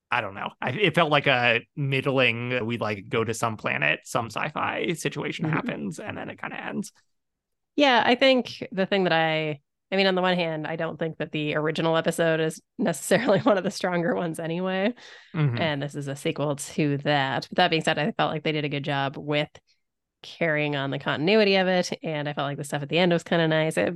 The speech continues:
Speaker 2: and, and they even allude to it. They're like, "Oh, does anybody want any treacle?" It's a very treacly ending.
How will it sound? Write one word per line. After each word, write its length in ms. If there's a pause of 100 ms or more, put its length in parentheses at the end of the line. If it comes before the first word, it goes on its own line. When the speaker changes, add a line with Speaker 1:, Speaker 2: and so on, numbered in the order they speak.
(120)
Speaker 2:
and, 220
and 100
they 160
even 180
allude 300
to 100
it. 60
They're 140
like, 160
"Oh, 240
does 160
anybody 320
want 160
any 160
treacle?" 460
It's 140
a 40
very 200
treacly 480
ending. 480